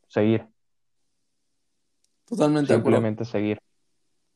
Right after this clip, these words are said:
Speaker 2: Bueno, sin
Speaker 1: Si
Speaker 2: más
Speaker 1: sea
Speaker 2: nada
Speaker 1: algo
Speaker 2: que
Speaker 1: bueno, si
Speaker 2: decir,
Speaker 1: sea algo malo.
Speaker 2: sin más nada que decir, son las ocho y cincuenta y ocho de la noche caraqueña.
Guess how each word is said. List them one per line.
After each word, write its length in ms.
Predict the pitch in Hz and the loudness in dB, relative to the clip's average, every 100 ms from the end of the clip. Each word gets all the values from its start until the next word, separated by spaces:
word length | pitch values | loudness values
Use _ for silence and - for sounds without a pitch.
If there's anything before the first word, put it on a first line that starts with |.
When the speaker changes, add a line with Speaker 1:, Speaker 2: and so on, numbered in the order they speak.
| _ _ _ - - _ | _ _ _ -20 -20 _
Speaker 2:
Bueno, 260 | 151 143 131 | 0 2 0
sin 120 | - | 0
Speaker 1:
Si 0 | |
Speaker 2:
más 120 | 147 | 0
Speaker 1:
sea 80 | - | 4
Speaker 2:
nada 100 | 110 | 4
Speaker 1:
algo 140 | 117 | 4
Speaker 2:
que 60 | - | 4
Speaker 1:
bueno, 200 | 123 123 | 4 4
si 100 | 120 | 4
Speaker 2:
decir, 120 | 160 | 4
Speaker 1:
sea 120 | 107 | 4
algo 180 | 104 107 | 2 0
malo. 280 | 107 104 107 _ _ | -2 -4 -8 _ _
Speaker 2:
sin 200 | - 131 | -12 -6
más 100 | 139 | -4
nada 180 | 151 147 | -2 -2
que 80 | 139 | -2
decir, 280 | 135 151 143 | -2 -2 -2
son 240 | 139 139 | -4 -2
las 440 | 143 135 - - _ _ - | -2 -2 -6 -10 _ _ -2
ocho 340 | 156 156 135 | 0 0 -4
y 20 | |
cincuenta 380 | 131 127 131 131 | -4 -4 -4 -2
y 40 | |
ocho 280 | 139 - 139 | -4 -4 -6
de 100 | 139 | -4
la 280 | 135 131 127 | -2 -2 -2
noche 460 | 135 131 - 135 131 | -6 -8 -6 -6 -4
caraqueña. 680 | 123 123 139 135 139 143 | -4 -4 -4 -4 -4 -8